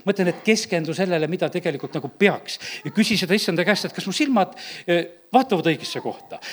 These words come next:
Kas ma, eh, ei ole mingites vanades valedes piltides, eh, mis on nagu võib-olla minu elu nagu kogu aeg nagu rikkumas? Eh, tead,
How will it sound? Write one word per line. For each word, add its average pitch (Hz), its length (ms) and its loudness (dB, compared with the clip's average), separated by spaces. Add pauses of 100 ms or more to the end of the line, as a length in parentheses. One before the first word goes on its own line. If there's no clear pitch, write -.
(140)
Kas 226 220 6
ma, 214 140 6 (200)
eh, 180 400 2
ei 214 100 6
ole 220 120 4
mingites - 400 -2
vanades 240 540 4
valedes 233 540 4
piltides, 139 580 0 (240)
eh, 175 220 6
mis 214 180 2
on 196 180 4
nagu 190 220 4 (100)
võib-olla 202 320 4
minu 208 220 4
elu 247 240 2 (120)
nagu 185 340 0 (220)
kogu 262 360 4
aeg 233 260 4
nagu 175 160 2
rikkumas? 127 540 -4 (320)
Eh, - 160 -2 (320)
tead, - 260 0